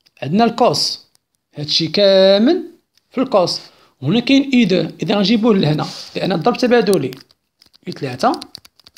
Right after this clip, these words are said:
هي كا في أو دو، شي هاد أو دو غنجيبوه لهنا باش نلقاو الكوس نيشان مضروبة. هذا غنقلبوه حيت عندنا زائد،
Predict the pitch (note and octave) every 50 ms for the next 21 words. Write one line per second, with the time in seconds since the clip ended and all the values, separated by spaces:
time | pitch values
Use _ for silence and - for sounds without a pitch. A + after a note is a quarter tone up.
0 | _ _ _ _ _ _ _ - C#3+ F#3+ F3+ F3 D#3+ D3 D#3 - E3+ D#3+ D#3+ E3+
1 | F#3 A3+ C#4+ E4+ E4+ - - _ _ _ _ _ _ _ _ _ _ _ _ _
2 | _ _ _ - - _ _ G3+ F3+ D#3+ C#3+ C3 D#3 G3 A#3 D4 C#4+ D4+ C#4+ -
3 | _ _ _ _ _ _ _ _ _ _ _ _ _ _ _ _ _ _ _ _
4 | _ - - _ _ - - - B3 D#4 - - - - C#3 F#3 F#3+ - - D#3
5 | D3 B2+ C3 G3+ B3+ D#4 C4+ C#4+ - - _ _ _ _ _ _ _ _ _ _
6 | _ _ _ _ _ _ _ _ D3+ D#3+ E3 G3 G#3 F3 G#3+ G3 F3 E3 G3 G3
7 | E3+ C#3+ C3+ C#3 D#3+ - F#3 E3 - - A#3 C#4 D#4+ D4+ - - _ _ _ _
8 | _ _ _ _ _ _ _ _ - - _ _ _ _ _ _ _ - - -
9 | B3 B3 - A3+ A#3+ B3+ G3 - E3 B2 - - - - - - - - - -
10 | - - - _ _ F3+ A3 F#3+ F#3+ E3+ D#3 C#3 C3+ F#3 B3 E4 F#4+ - - _
11 | _ _ _ _ _ _ _ - - - _ _ - _ - F#3 G#3 G3 F#3+ F3
12 | F#3 F3+ - D#3 D#3 D#3 G3+ C4+ A#3 - G#3+ F#3+ D3 D3+ D3 D#3+ F#3+ G3 D#3+ B2+
13 | C3 D#3+ E3 D#3+ G#3+ C4+ D4+ D4 - -